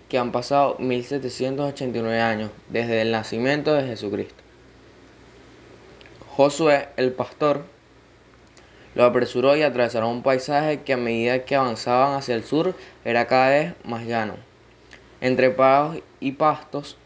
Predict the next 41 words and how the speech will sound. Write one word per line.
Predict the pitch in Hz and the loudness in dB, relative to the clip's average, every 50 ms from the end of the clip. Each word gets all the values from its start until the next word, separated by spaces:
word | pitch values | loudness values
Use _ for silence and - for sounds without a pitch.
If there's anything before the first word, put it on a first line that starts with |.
| _ _ - - - - - - | _ _ -20 -20 -20 -16 -8 -4
el | 131 127 | -4 -2
paisaje | - 120 120 104 - 120 117 120 127 | 0 0 -2 0 0 0 0 0 0
revelaba | 135 139 143 135 123 120 120 127 135 139 135 | 2 4 4 4 4 4 4 2 2 0 2
pequeños | 139 131 127 123 117 113 117 120 127 - | 0 -2 0 0 -2 -4 -4 -8 -10 -6
pueblos | - 143 143 151 156 156 156 151 - | -2 -2 0 0 0 -2 -4 -4 -4
que | - 123 | -6 -6
solo | - - 117 120 127 127 | -4 -2 0 0 0 0
tenían | 135 127 123 131 139 143 143 | 0 -2 -2 -2 -2 -4 -4
una | 135 120 117 | -4 -4 -4
iglesia | 120 117 127 135 143 - 151 135 | -2 0 0 0 0 0 0 0
y | 131 | 0
algunas | 123 110 107 107 104 104 | 0 0 -2 -4 -6 -8
casas. | - - 127 123 139 - - - - - - - - - - - - - - - - - | -6 -2 0 0 0 -2 -10 -20 -20 -20 -20 -20 -20 -20 -20 -20 -20 -20 -20 -20 -12 -4
Mientras | 117 127 131 127 123 - 123 127 123 | 0 0 2 2 2 2 0 0 2
se | - | 2
apresuraban | 123 113 120 120 120 120 123 123 131 135 143 147 147 | 2 2 2 0 0 0 2 4 4 4 4 2 0
por | 143 131 127 | 0 0 2
un | 127 131 | 2 0
bosque | 131 135 135 - - 151 | -2 -4 -6 -6 -10 -10
espeso, | 151 - - 156 147 131 - 139 143 151 - - _ _ _ _ _ - | -10 -6 -2 0 0 0 0 -4 -8 -8 -12 -18 _ _ _ _ _ -4
Josué, | - 127 127 127 - 156 156 147 147 - - - - - - - | -2 -2 0 0 0 0 0 0 -2 -4 -12 -18 -20 -20 -12 -6
el | 123 117 110 | -4 -4 -4
pastor, | - 113 - - - 147 135 131 160 170 - - - - - _ _ | -4 -8 -8 -2 2 2 2 2 0 -6 -16 -20 -20 -20 -20 _ _
se | - - - 127 | -14 -6 -2 0
detuvo | 120 120 117 - 120 123 127 | 0 0 0 2 4 4 4
frente | 127 - 143 147 143 131 - 139 127 - - - - - _ _ _ _ _ _ _ _ _ _ - | 4 2 -2 -2 -2 0 2 2 2 2 0 -4 -10 -16 _ _ _ _ _ _ _ _ _ _ -2
a | - 110 120 | 0 2 4
un | 123 131 143 156 - - - | 4 2 0 -2 -6 -4 0
abelud | - 117 110 107 107 110 110 107 95 - - - - - - - - - - - - _ _ _ _ _ _ _ _ _ _ _ - - | 0 2 2 2 0 -2 -2 -4 -4 -8 -12 -20 -20 -20 -20 -20 -20 -20 -20 -20 -20 _ _ _ _ _ _ _ _ _ _ _ -6 -2
y | 120 113 | -2 -2
se | 110 - 127 | 2 2 2
arrodilló | 123 117 120 120 117 117 117 113 120 135 147 | 4 4 2 2 2 2 2 4 4 2 2
porque | 139 151 143 135 120 131 | 2 0 -2 -2 0 0
había | 117 113 117 117 120 123 | 2 2 2 2 2 2
descubierto | 131 135 - - 120 113 117 131 143 143 143 147 | 2 0 -4 -8 -4 0 2 2 2 0 0 -4
una | 135 123 117 117 120 | -4 -2 -2 -2 -2
oveja | 131 135 139 151 156 143 | 0 0 -2 -2 -2 -2
atrapada | 143 - 117 117 104 113 117 127 | -2 0 0 -2 0 0 0 0
en | 131 127 | 0 -2
una | 113 107 107 107 | -4 -4 -4 -4
trampa. | - 120 107 98 85 - | -2 -2 -4 -4 -4 -8